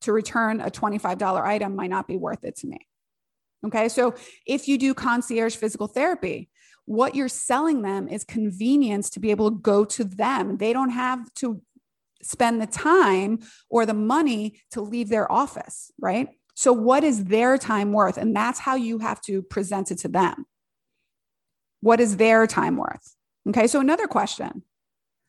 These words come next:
How much money will they be able to make or save had it not been available to them otherwise? Exa-, same example. They don't have to travel to your office. Or if they're seeing you, you only have to see them once a week.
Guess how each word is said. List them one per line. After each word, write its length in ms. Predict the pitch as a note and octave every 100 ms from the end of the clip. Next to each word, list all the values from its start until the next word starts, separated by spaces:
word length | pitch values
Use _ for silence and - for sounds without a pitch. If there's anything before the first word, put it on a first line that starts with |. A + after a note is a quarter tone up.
| _ _ _ _ _ _ _ _ _ _
How 140 | C#4+ D#4
much 220 | F4 D#4+
money 640 | B3+ B3+ D4+ E4+ B3+ A#3+
will 140 | A#3+
they 140 | A#3 A#3
be 120 | A#3+
able 180 | A#3 A#3
to 80 | A3+
make 240 | A#3 -
or 140 | A3+
save 880 | A3 - - D4+ G4+ C4 F#3 G3 A#3+
had 320 | - - A3+
it 80 | B3
not 240 | A#3+ A#3 A#3+
been 180 | A#3 -
available 420 | G#3 G#3 G#3+ G#3+
to 140 | - G3
them 380 | F3+ F#3 A3 -
otherwise? 460 | E4 F4 F#3+ F3+
Exa-, 220 | G#3 B3 - - _ _ _
same 320 | - G#3 G#3
example. 580 | A3+ D4+ F4+ D#4+ F#3 - - -
They 100 | G3+
don't 120 | A#3
have 120 | C4
to 80 | C4+
travel 540 | C4+ - G#3+ G3 G3+ A#3+
to 140 | C4
your 140 | C4
office. 600 | C4+ F#4 - - - - - _ _ _ _ _ _ _ -
Or 220 | C#4 E4
if 80 | E4
they're 120 | D4
seeing 280 | - C4+ B3+
you, 140 | D4+
you 180 | C#4+ C4+
only 140 | B3+
have 80 | B3
to 100 | A#3
see 200 | - B3
them 200 | A3+ A3
once 220 | A3 A3
a 60 | G#3
week. 380 | C4 E4+ A#3